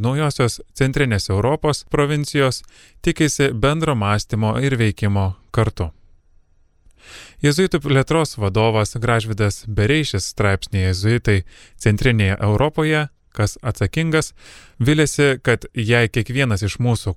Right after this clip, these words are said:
kupinas pasitikėjimo bus, kas jis yra, ir dosniai duos, ką turi, Centrinės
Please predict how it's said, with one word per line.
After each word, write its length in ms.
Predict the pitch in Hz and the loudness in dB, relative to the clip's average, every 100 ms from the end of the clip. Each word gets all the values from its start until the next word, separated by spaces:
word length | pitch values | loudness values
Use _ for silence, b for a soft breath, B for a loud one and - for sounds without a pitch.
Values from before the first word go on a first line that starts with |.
| _ | _
kupinas 400 | 135 123 107 98 | -2 0 0 0
pasitikėjimo 720 | 104 - 98 - 139 120 95 | -2 -2 -6 -2 0 0 -2
bus, 260 | 92 113 - - - | -2 -2 -2 -6 -2
kas 220 | 127 - | -2 -2
jis 280 | 107 113 - | -2 -2 -2
yra, 320 | 104 98 160 B B B B B | -4 -2 -2 B B B B B
ir 140 | 135 117 | 0 2
dosniai 400 | 123 107 101 92 | 2 2 -2 -4
duos, 300 | 101 95 - | 0 -2 0
ką 160 | 101 90 | -2 -2
turi, 320 | - 147 156 151 _ _ | -2 0 0 -4 _ _
Centrinės 640 | - 117 110 135 117 95 | 2 2 4 2 2 0